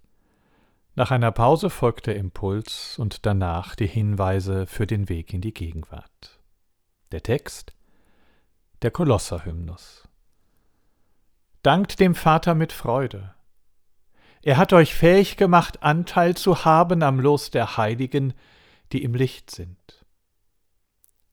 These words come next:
Er hat uns der Macht der Finsternis entrissen und aufgenommen in das Reich seines geliebten Sohnes. Durch ihn haben wir die Erlösung, die Vergebung der Sünden.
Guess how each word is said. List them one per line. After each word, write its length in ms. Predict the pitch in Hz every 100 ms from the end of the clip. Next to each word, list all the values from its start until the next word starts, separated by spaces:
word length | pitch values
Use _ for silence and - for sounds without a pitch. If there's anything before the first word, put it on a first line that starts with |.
| -
Er 160 | 127
hat 180 | 160 175
uns 200 | 170 160
der 160 | 156 131
Macht 320 | 147 - -
der 80 | 123
Finsternis 680 | 156 160 - 123 107 -
entrissen 560 | 104 92 104 107 135 135 _ _ _ _ _ _ _ _
und 200 | 139 143
aufgenommen 640 | 165 214 - 180 156 147
in 160 | 151 147
das 260 | 143 - 123
Reich 300 | 127 156 -
seines 380 | 135 131 131
geliebten 520 | - 117 120 - 127 127
Sohnes. 640 | 107 95 95 - - _ _ _ _ _ _ _ _ _ _ _ _ _ _ _ _ _
Durch 220 | 135 123
ihn 320 | - 165 180
haben 260 | 160 170 165
wir 100 | 156
die 140 | 147
Erlösung, 800 | 131 123 110 110 131 156 147 151 - - -
die 80 | 131
Vergebung 580 | - 127 123 127 127
der 140 | 127 123
Sünden. 520 | 117 110 - 85 92